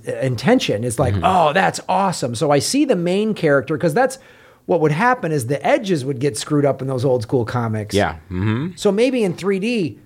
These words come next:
Speaker 1: you really see the filmmaker's vision and you can appreciate it more. I don't know.
Speaker 2: Could be, yeah. I'm kinda curious to see it in three D
Speaker 1: I
Speaker 2: now.
Speaker 1: wanna see it because I,
Speaker 2: Um,
Speaker 1: there was so, so much cool stuff, and the way they would do that, that, like, they would get all, like, digital and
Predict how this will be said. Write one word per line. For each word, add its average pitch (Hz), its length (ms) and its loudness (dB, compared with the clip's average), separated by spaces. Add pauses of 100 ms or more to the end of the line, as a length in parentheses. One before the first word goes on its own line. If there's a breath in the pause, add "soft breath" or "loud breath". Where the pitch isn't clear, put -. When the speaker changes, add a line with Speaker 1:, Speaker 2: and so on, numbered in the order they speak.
Speaker 1:
you 175 160 0
really 185 320 2
see 285 220 0
the 277 120 2
filmmaker's 151 560 2
vision 147 360 2
and 143 140 2
you 147 280 2
can 156 140 4
appreciate 156 520 2
it 131 60 -2
more. 139 140 0
I 190 80 2
don't 240 140 2
know. 147 320 0
Speaker 2:
Could 113 160 0
be, 110 220 2
yeah. 92 360 -2 (240)
I'm 101 120 -4
kinda 120 200 0
curious 98 320 0
to - 80 -20
see - 180 -4
it 117 140 -4
in 170 80 0
three 156 240 -2
D 139 80 -4
Speaker 1:
I 220 140 2
Speaker 2:
now. - 80 0
Speaker 1:
wanna 285 200 2
see 254 260 2
it 214 100 -2
because 170 280 2
I, 180 140 2
Speaker 2:
Um, 170 200 -6
Speaker 1:
there 180 100 0
was 175 120 2
so, 214 220 0
so 214 160 -2
much 220 200 2
cool 190 180 2
stuff, 294 280 0
and 190 80 0
the 170 80 0
way 180 140 4
they 196 100 4
would 170 200 0
do 185 160 0
that, 165 360 0 (1400 soft breath)
that, 165 340 0
like, 156 380 0 (640)
they 175 100 0
would 175 140 0
get 185 140 2
all, 180 140 4
like, 147 300 0
digital 170 480 2
and 139 320 -2